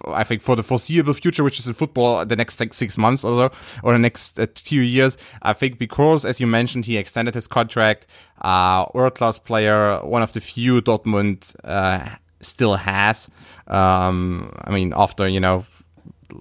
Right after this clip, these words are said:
uh, letting, uh, or, you know, have, having to let, uh, um, Ousmane Dembele go and, and Aubameyang go. So,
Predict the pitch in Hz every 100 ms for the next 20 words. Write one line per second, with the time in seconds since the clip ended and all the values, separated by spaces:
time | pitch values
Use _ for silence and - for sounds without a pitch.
0 | 76 76 92 90 90 90 98 101 95 92
1 | 92 65 85 90 85 - 92 92 - -
2 | 98 113 - - 113 107 104 110 101 98
3 | - - 95 92 92 95 95 95 95 80
4 | 85 - - 120 - 107 104 104 107 101
5 | 101 104 95 92 90 95 90 101 101 104
6 | 101 95 - - - - 117 101